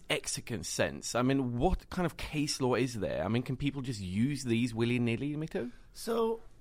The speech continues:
Speaker 2: I think because of a recent case from the Second Circuit, which is based here in New York, uh,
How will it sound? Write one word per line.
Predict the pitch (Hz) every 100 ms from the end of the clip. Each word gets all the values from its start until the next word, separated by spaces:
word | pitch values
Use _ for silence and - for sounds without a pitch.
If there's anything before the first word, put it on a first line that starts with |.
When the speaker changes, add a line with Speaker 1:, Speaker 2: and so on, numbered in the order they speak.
| -
Speaker 2:
I | 160
think | 165 - 220 208 160 123
because | 123 151 165 151
of | 131
a | 123
recent | 123 143 147 127
case | - 131 117 104
from | - 113
the | 101
Second | 101 - 110 - 104
Circuit, | - 110 95 95 95 -
which | 90 -
is | 92 87 -
based | 98 - -
here | 98
in | 98 107
New |
York, | 92 90 80 110 - - - - -
uh, | -